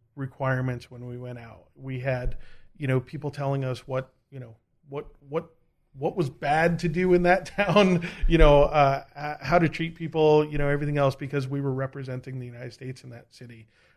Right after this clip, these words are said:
um, you know, or country. And so that's the other side of it that I think people miss is the, the original idea behind the U S Navy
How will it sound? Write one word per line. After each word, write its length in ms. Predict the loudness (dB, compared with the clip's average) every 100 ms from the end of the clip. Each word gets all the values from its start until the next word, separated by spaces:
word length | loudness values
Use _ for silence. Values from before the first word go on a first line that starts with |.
| _
um, 340 | -8 -6 -6 -8 -10
you 120 | -6
know, 140 | -4
or 200 | -4 -6
country. 500 | -6 -8 -8 -10 -14 _ _ _ _
And 160 | -6 0
so 260 | 2 2 -2 _ _
that's 300 | -4 -4 -4
the 160 | -2 0
other 220 | 2 0
side 240 | 0 0
of 80 | 0
it 120 | -4
that 120 | -4 -6
I 80 |
think 280 | -6 -8 -10
people 260 | -14 -14 -10
miss 340 | -6 -4 -6
is 140 | -12 -12
the, 260 | -10 -10 -10 -16
the 100 | -8
original 400 | -8 -6 -8 -8
idea 340 | -10 -6 -6
behind 360 | -6 -10 -12 -10
the 60 |
U 140 | -10 -12
S 220 | -14 -8
Navy 420 | -4 -2 -2